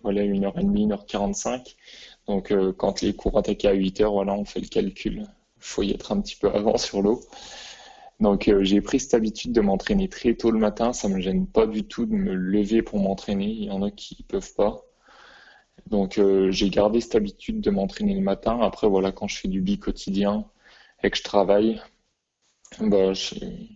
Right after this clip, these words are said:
je suis team matin et team soir. Sinon, euh, j'arrive à me,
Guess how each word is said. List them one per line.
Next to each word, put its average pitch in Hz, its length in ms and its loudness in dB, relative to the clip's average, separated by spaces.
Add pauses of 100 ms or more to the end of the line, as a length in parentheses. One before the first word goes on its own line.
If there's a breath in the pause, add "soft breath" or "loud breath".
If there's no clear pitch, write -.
(140)
je - 120 -8
suis 202 200 -4
team - 260 -2
matin 196 440 0
et 107 80 0
team 101 240 -2
soir. 107 420 0
Sinon, 101 520 0
euh, 92 80 -2
j'arrive 98 340 2
à 98 80 2
me, 98 240 0